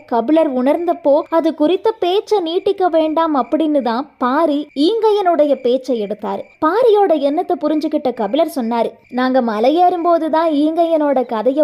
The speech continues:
உதிரன் எனக்கு சொன்னான். அவங்கள பார்க்காம வந்துவிட்ட கவலை எனக்கும் இருக்கு."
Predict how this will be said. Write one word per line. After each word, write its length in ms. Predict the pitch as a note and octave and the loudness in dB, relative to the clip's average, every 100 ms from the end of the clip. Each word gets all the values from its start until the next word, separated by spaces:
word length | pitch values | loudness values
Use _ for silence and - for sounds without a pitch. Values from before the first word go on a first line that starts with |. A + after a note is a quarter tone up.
| B3 | 0
உதிரன் 240 | A3+ C#4 C4+ | -2 -2 -2
எனக்கு 320 | A3+ G#3+ G#3+ | -4 -6 -10
சொன்னான். 400 | - G3+ A3 G#3+ - | -10 -8 -8 -8 -4
அவங்கள 460 | A#3 B3+ C#4+ D4 D4 | 0 2 4 4 2
பார்க்காம 520 | C4 D4 E4 E4+ E4+ | 0 0 0 0 2
வந்துவிட்ட 480 | D#4+ D4 D4 D4 C#4 | 2 2 2 2 0
கவலை 420 | C4 A#3+ D4 C#4 | 0 2 2 0
எனக்கும் 400 | G3+ G#3 A#3 D#4 | -2 -4 -2 2
இருக்கு." 400 | D4 C#4 C#4 | 2 2 0